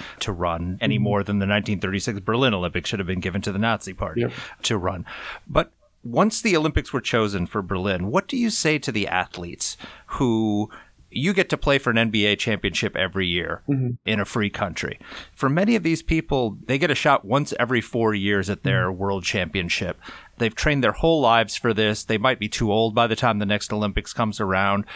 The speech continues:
Speaker 1: What do you say to the athletes who are there in Beijing competing?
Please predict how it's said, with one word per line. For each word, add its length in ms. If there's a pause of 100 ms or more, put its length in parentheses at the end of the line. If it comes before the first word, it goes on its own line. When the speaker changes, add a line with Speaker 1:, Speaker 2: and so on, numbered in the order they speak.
(300)
Speaker 1:
What 220
do 60
you 40
say 160
to 80
the 160
athletes 440
who 180
are 100
there 400
in 240
Beijing 420
competing? 600